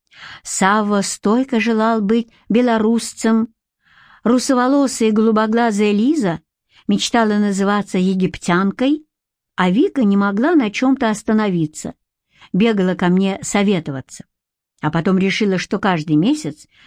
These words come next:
будет менять национальность. Леня им сказал, что они все давно метисы, и бабушки, дедушки их, и прабабушки, прадедушки были метисами. Но дети быть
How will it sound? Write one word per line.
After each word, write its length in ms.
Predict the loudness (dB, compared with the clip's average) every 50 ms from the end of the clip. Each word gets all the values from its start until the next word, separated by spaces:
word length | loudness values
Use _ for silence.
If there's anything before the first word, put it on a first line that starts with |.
| -6 -2
будет 320 | 0 2 2 2 0 0
менять 320 | 2 2 2 2 0 0
национальность. 920 | -2 -2 -2 0 0 0 2 2 0 0 -2 -4 -4 -6 -8 -12 -20 -20 -20 _ _ _ _ _ _ _ _ -20 -20 -10 -4 0
Леня 460 | 2 2 4 4 4 4 4 4 2
им 80 | 0
сказал, 580 | -2 -4 -4 -4 -2 -2 -2 -2 -2 -4 -6 -8 _ _ _ _ _ _ _ _ _ _ _
что 260 | -10 -6 -2 0 2
они 220 | 4 4 4 2 2
все 260 | 0 -2 0 0 2
давно 380 | 2 2 2 4 2 2 4 4
метисы, 720 | 2 2 0 0 0 0 0 0 -2 -4 -6 -8 -8 -8 _ _ _ _ _ _ _ _ _ _ _
и 120 | 0 0 2
бабушки, 720 | 2 2 2 2 2 2 2 0 0 -2 -2 -2 0 0
дедушки 600 | 0 2 0 0 2 0 0 -2 -4 -4 -2 0
их, 420 | 0 2 2 2 0 -2 -4 -10 _ _ -20 -20 -20 -6 _
и 120 | 0 0 0
прабабушки, 1080 | 0 0 0 2 2 2 2 0 0 0 0 0 2 2 0 0 0 -2 -2 -4 -4 -4
прадедушки 960 | -2 -2 0 0 2 2 0 0 0 -2 0 0 0 -2 -2 -4 -6 -6 -6
были 260 | -4 -2 0 0 0
метисами. 760 | 0 0 0 -2 -4 -4 -4 -4 -4 -2 -2 -2 -2 -2 -4 _ _ _ _ _ _ _ _ _ _ _ _ _ _ _ _ _ _ 0
Но 280 | 2 4 4 4 4
дети 500 | 2 2 2 2 2 2 0 -2 -4 -4
быть 400 | -2 0 0 0 0 0 -4 -10